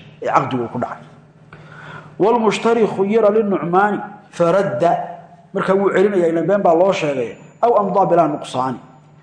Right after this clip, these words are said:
Wa maalikun qaala bihi. Maaligna saasuu isaguna la qabaa Abu Xaniifa. Laakiin saqata. Laakiin isagu wuxuu leeyahay wuu dhacayaa takhyiiruhu, ninkan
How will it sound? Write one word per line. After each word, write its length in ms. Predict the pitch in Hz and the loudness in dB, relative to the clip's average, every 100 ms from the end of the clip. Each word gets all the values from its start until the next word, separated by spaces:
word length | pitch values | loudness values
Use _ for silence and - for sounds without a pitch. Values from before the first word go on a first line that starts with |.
| - - | -20 -2
Wa 100 | 175 | 0
maalikun 400 | 196 269 294 240 | 2 2 0 0
qaala 260 | 214 214 180 | 2 2 2
bihi. 240 | 180 139 - - - 170 | -2 -8 -12 -20 -12 0
Maaligna 480 | 190 190 170 165 104 - - | 2 4 2 -2 -6 -12 -20
saasuu 420 | - 190 190 - | -6 -4 -4 -2
isaguna 360 | 180 - 175 175 | -4 -4 -2 2
la 120 | 185 | 2
qabaa 320 | - 135 117 - - - | 2 0 0 -4 -12 -12
Abu 180 | - 127 | -8 -6
Xaniifa. 420 | 120 123 117 107 - - - - - - | -4 -4 -6 -10 -16 -20 -20 -20 -20 -4
Laakiin 420 | 147 160 160 220 | 0 0 0 -2
saqata. 520 | 208 - 139 180 175 - - - - - | -4 -4 -2 -2 -2 -4 -8 -16 -20 -10
Laakiin 260 | 143 190 196 | -8 -4 -2
isagu 200 | 214 214 | -2 -2
wuxuu 160 | 190 | 0
leeyahay 240 | 202 180 196 | 2 2 0
wuu 120 | 190 | -2
dhacayaa 480 | 190 170 151 135 104 - - - - - | 0 2 2 0 -2 -6 -16 -20 -20 -6
takhyiiruhu, 960 | 160 - 160 170 208 208 175 143 151 160 | -4 -2 -4 0 2 2 0 0 -2 -2
ninkan 380 | 202 - 202 | -6 -2 -4